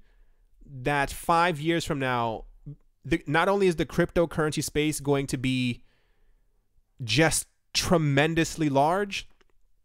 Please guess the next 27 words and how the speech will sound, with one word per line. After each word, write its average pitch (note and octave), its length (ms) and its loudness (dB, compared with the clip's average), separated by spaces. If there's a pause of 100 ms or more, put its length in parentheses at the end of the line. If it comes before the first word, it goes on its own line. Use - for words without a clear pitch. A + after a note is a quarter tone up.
(540)
my D3+ 260 2
opinion B2 600 -2
is A#2+ 120 -4
that C3 240 -2
Bitcoin D#3 420 -2
is C#3 80 -4
going C#3+ 160 0
to C#3 60 -2
make B2+ 160 -2
so - 320 0
many E3 220 -2
people C#3 400 -4
so D#3 600 0
rich B2+ 600 -2 (640)
that C#3 240 2
it's C3+ 140 0
going D#3+ 180 2
to - 60 -8
be E3 80 2
one D#3+ 160 2
of D#3+ 40 2
those D#3+ 160 2
situations D3 680 0
where B2+ 200 2
people D3 380 -4
are D3 60 0
like, B2+ 420 -2